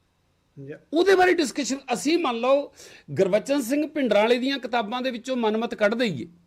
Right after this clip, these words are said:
Speaker 1: ਹਾਂਜੀ।
Speaker 2: ਸੰਤੋਖ ਸਿੰਘ ਵਾਲੇ ਨੂੰ ਬੈਨ ਕਰ ਦਈਏ,
Speaker 1: ਜੀ।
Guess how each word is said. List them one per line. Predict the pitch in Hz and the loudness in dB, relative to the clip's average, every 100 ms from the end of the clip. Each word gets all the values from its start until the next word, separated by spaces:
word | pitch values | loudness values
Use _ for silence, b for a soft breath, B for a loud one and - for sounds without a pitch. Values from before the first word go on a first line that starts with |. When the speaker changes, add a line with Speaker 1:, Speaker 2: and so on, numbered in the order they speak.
| _ _ _ _ _ _ _ - | _ _ _ _ _ _ _ -10
Speaker 1:
ਹਾਂਜੀ। | 165 160 - - | -6 -6 -8 -14
Speaker 2:
ਸੰਤੋਖ | - 226 208 240 277 226 | -6 -4 -2 0 0 0
ਸਿੰਘ | 269 294 285 | -2 0 0
ਵਾਲੇ | 277 233 233 | 0 2 2
ਨੂੰ | 240 208 | 2 4
ਬੈਨ | 214 196 | 4 4
ਕਰ | 190 175 | 2 2
ਦਈਏ, | 170 160 165 - _ _ _ _ _ _ _ 147 | 0 -4 -8 -16 _ _ _ _ _ _ _ -14
Speaker 1:
ਜੀ। | 147 | -10